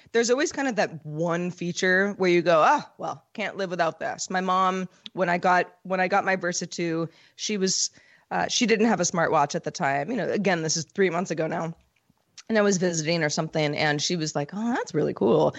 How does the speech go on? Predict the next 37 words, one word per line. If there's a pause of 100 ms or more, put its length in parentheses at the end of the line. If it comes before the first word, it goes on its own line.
(160)
I
was
thinking
about
getting
an
Apple
Watch,
and (480)
I
think
she
went
to
the
Apple
store
the
next
day
and
got
one. (440)
And
her
thing
is
like, (320)
"I
can
see
the
weather." (920)
And
<laughs>
I'm
like,